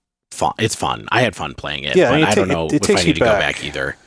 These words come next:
Speaker 2: Takes me
Speaker 1: Yeah.
Speaker 2: back to, like, you know, my red green stompy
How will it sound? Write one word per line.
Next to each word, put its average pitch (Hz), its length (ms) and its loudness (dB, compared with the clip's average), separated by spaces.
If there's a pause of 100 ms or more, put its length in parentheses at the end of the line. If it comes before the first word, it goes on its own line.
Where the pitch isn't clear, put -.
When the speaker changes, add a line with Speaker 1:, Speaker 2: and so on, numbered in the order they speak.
(180)
Speaker 2:
Takes 180 240 0
me 170 80 2
Speaker 1:
Yeah. - 80 0
Speaker 2:
back 120 240 2
to, 117 140 0
like, 107 260 0
you 110 80 -4
know, 95 240 2
my 98 160 0
red 98 280 0
green 95 260 -4
stompy 92 680 -2